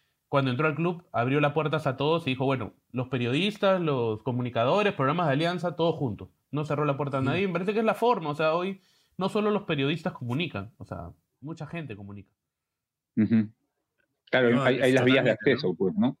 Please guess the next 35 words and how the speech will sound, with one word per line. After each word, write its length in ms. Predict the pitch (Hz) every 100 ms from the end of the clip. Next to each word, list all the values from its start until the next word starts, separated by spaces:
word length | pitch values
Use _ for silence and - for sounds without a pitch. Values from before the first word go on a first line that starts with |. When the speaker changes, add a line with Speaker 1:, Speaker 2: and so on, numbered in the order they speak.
| _
Speaker 3:
Sí, 180 | 120 104
es 80 |
verdad. 240 | 98 101 98
Speaker 2:
A 680 | - _ _ _ _ _ 110
la 40 |
Speaker 3:
Es 40 | 113
verdad. 60 | 113
Speaker 2:
información, 480 | 113 110 104 135 139
claro, 400 | 117 127 139 98 - _ _ _ _
claro. 260 | 101 101 95 _ -
Pasa 240 | 247 320
algo 120 | 330
en 80 | 294
Alianza 320 | 214 262 277
y 40 | 269
los 140 | 190
chi-, 160 | - 175
los 120 | 151
grupos 240 | 190 220
de 60 | 196
WhatsApp, 360 | 180 175 190 190
o 100 | 160
pasa 240 | 180 202
algo 140 | 220 220
en 100 | 190
la 140 | 135
U, 160 | 160 196
me 80 | 170
imagino, 420 | 131 - 165 151
o 60 |
en 100 | 120
Cristal, 500 | 113 113 - 147 151 151 _ _ _ _
y 100 | 139
los 140 | 131
grupos, 680 | 135 170 175 175 175 170 147